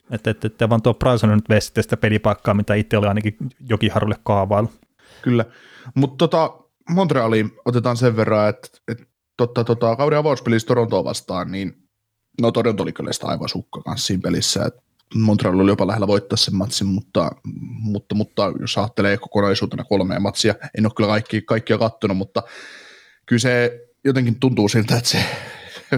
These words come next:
Speaker 2: kärsii just niistä puuttuvista pelaajista aika rajusti. Et mitä nyt tietysti Jonathan Drouin teki ihan hieno-, hienosti, on sa-, saanut, sai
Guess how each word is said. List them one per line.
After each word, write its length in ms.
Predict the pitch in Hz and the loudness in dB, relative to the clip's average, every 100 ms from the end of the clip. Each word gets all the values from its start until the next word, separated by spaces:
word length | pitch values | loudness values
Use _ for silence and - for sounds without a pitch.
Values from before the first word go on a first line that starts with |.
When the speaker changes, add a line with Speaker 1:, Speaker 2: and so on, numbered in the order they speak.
| 120 110 | -4 -4
Speaker 2:
kärsii 360 | 117 120 - 104 | -2 -2 0 0
just 200 | 107 - | 0 -2
niistä 200 | 104 - | -6 -4
puuttuvista 460 | 110 104 98 101 107 | -4 -2 -2 -4 -2
pelaajista 460 | 104 98 92 - | 0 2 0 0
aika 160 | 101 98 | -2 0
rajusti. 460 | 101 101 90 - 71 | 0 0 -4 -8 -12
Et 200 | - - _ _ - | -12 -18 _ _ -2
mitä 160 | 117 | 0
nyt 120 | 123 | 2
tietysti 560 | 131 120 113 117 - _ - | 2 0 2 0 -2 _ -2
Jonathan 300 | 113 110 107 | 0 2 2
Drouin 240 | 123 113 85 | 2 2 0
teki 140 | 92 | -2
ihan 160 | 85 104 | 0 2
hieno-, 240 | 104 95 - | 2 0 -4
hienosti, 400 | 113 101 92 - | -2 -2 -2 -4
on 80 | 95 | -4
sa-, 160 | 98 87 | -4 -6
saanut, 360 | - 104 107 - | -2 0 2 0
sai 200 | - 107 | -2 0